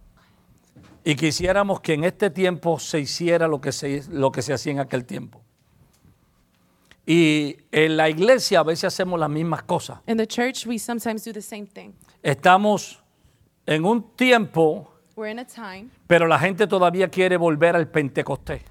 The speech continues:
Speaker 2: but people want to return back to Pentecost.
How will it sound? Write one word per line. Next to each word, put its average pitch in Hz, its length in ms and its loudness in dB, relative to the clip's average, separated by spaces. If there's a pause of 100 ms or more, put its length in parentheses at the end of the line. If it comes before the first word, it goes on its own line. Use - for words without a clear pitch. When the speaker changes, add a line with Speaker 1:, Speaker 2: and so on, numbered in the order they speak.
(180)
Speaker 2:
but 202 140 -10
people 240 260 -6
want 214 200 -4
to 202 60 -10
return 214 360 -14
back 202 260 -8 (100)
to 202 200 -14 (160)
Pentecost. 202 760 -14